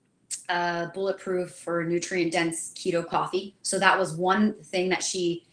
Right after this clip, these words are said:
switched right away and she immediately noticed the difference. Another, um, recommendation I said was, if you are eating salads with, like, a protein, you know, like a, you know, skin on, like, high fat protein,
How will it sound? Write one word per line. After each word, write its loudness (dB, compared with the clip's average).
switched -2
right 4
away 6
and -6
she -6
immediately 0
noticed -2
the -10
difference. -2
Another, 6
um, -2
recommendation 0
I -2
said -4
was, -2
if -2
you 2
are 10
eating 6
salads 4
with, -4
like, -4
a -6
protein, -2
you -2
know, -4
like -8
a, -6
you -8
know, -14
skin 2
on, 4
like, -4
high 0
fat -2
protein, -4